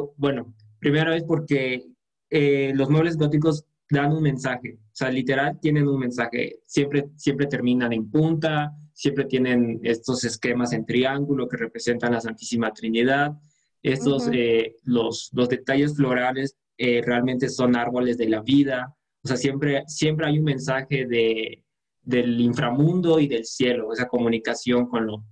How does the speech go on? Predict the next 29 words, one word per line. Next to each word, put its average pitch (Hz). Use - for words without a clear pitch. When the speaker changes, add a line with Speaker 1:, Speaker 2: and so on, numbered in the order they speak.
Speaker 1:
con 117
lo 110
divino. 147
Este, 117
de 139
hecho, 143
hay 147
muebles, 147
por 131
ejemplo, 127
que 123
están, 123
am, 113
se -
me 117
fue, 123
se 127
me 113
fue 120
el, 123
el 113
término, 113
creo, -
bueno, 131
vamos 151
a -
llamarle 147
como 120
abovedados, 120